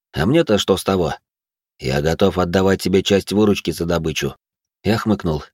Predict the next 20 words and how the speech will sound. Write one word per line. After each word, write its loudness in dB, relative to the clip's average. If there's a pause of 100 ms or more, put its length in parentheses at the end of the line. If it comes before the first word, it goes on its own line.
(280)
«И -2
что 0
мне 0
с -2
этих 2
денег? 0 (420)
Я 2
ученик 2
Академии. 0 (280)
Мне 2
открыты 2
все 2
их 0
хранилища 0
и 2
знания». -2 (580)
Про -8
себя -4
же -6
добавил: -2